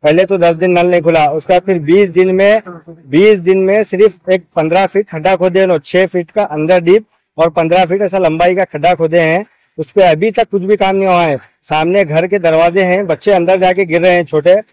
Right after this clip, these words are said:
परसों भी एक बच्चा अंदर गिरा है। फिर हम immediately हम जाके hospital को बता के करके आए। फिर हम वो नसीर भाई जो है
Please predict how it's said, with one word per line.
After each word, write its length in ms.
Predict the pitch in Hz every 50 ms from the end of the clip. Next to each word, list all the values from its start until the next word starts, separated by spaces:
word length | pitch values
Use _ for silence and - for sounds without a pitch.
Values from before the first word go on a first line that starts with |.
| _ _ _ -
परसों 240 | 156 202 - 208 214
भी 80 | 214
एक 120 | 214 202 175
बच्चा 280 | 180 165 - - 196
अंदर 220 | 190 175 180 190 185
गिरा 180 | 175 185 180 175
है। 160 | 170 151 131
फिर 460 | 120 _ _ _ _ _ _ 170 170
हम 120 | 170 180 180
immediately 480 | 165 165 180 190 196 202 190 196 202 196
हम 160 | 190 190 190 165
जाके 260 | 170 170 175 170 190
hospital 420 | 170 165 156 - - 175 185 180
को 140 | 175 190 190
बता 240 | 165 165 151 170 175
के 120 | 170 185 170
करके 260 | 180 170 170 165 175
आए। 140 | 170 160 143
फिर 400 | 123 _ _ _ _ _ 175 170
हम 140 | 175 185 190
वो 80 | 190 185
नसीर 420 | 170 156 147 135 175 190 190 185 185
भाई 120 | 190 196
जो 100 | 185 190
है 180 | 185 147 127